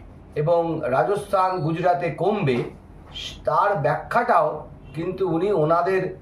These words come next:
যে কাজ সমীক্ষা, সেই সমস্ত কাগজপত্র দেখিয়ে উনি কিন্তু প্রমাণ করতে চেয়েছিলেন।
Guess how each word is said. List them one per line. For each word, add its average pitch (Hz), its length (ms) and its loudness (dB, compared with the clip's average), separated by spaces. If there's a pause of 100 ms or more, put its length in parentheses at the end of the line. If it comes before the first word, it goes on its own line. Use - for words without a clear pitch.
(180)
যে 147 260 -2
কাজ 156 360 2
সমীক্ষা, 156 800 -2 (380)
সেই 220 260 -2
সমস্ত 208 440 0
কাগজপত্র 151 680 -2
দেখিয়ে 151 520 -2 (260)
উনি 147 160 0
কিন্তু 165 320 -4
প্রমাণ 139 400 -2
করতে 143 260 -4
চেয়েছিলেন। - 680 -4